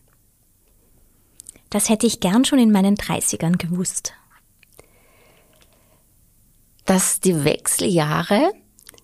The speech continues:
Speaker 2: wirklich eine Veränderung bringen und dass eine innere Freiheit hochkommt.
Speaker 1: Zweitausendvierundzwanzig ist reif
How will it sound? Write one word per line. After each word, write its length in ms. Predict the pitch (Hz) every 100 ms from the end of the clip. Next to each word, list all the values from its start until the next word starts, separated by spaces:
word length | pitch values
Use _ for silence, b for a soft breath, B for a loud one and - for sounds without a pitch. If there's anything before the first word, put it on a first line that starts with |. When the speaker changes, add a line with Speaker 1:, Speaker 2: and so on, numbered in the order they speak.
| _ _ _ _ _ -
Speaker 2:
wirklich 880 | 147 165 247 262 247 240 240 - - _ _ _ _ -
eine 220 | 175 175
Veränderung 960 | - 160 _ - 156 196 208 208 196
bringen 580 | - 175 170 170 170 160 B B
und 160 | - 160
dass 100 | -
eine 180 | 160 - -
innere 380 | 202 208 170 165
Freiheit 840 | - 143 147 139 139 - - - _ _ -
hochkommt. 800 | 139 - - 139 - - - - _ _ B B B B B B B B
Speaker 1:
Zweitausendvierundzwanzig 2000 | - - 196 277 - 208 226 240 226 - 214 208 190 - 151 151 - 240 - -
ist 420 | 208 - - -
reif 460 | 160 180 233 -